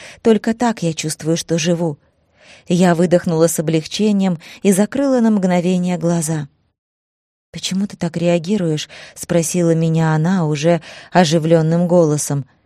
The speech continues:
«Я рада, что ты осознаешь все это. Вчера я чуть с ума не сошла, видя, что он с тобой делает. Ты же сама на себя не похожа». Ты вышла из ванной, как загипнотизированная, и это при том,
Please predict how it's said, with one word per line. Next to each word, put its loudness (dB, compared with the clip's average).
«Я 2
рада, 0
что -6
ты 0
осознаешь 0
все -2
это. 0
Вчера 4
я 4
чуть -4
с -6
ума 2
не 0
сошла, -2
видя, 2
что 0
он 4
с -4
тобой 4
делает. 2
Ты 2
же 0
сама 0
на 0
себя 0
не -2
похожа». -2
Ты 4
вышла 2
из 2
ванной, 0
как -2
загипнотизированная, 0
и 2
это 4
при 0
том, 0